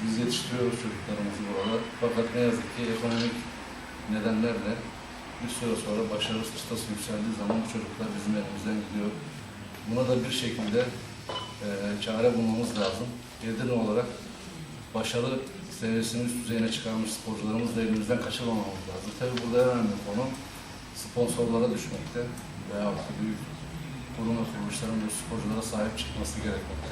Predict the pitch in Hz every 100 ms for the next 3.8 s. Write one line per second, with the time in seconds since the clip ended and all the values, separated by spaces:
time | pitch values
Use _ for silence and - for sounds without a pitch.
0 | 110 107 - 123 117 107 113 123 120 120
1 | 117 120 117 120 107 101 95 95 117 120
2 | 107 113 110 113 120 117 113 110 110 110
3 | 110 107 107 107 104 - 107 107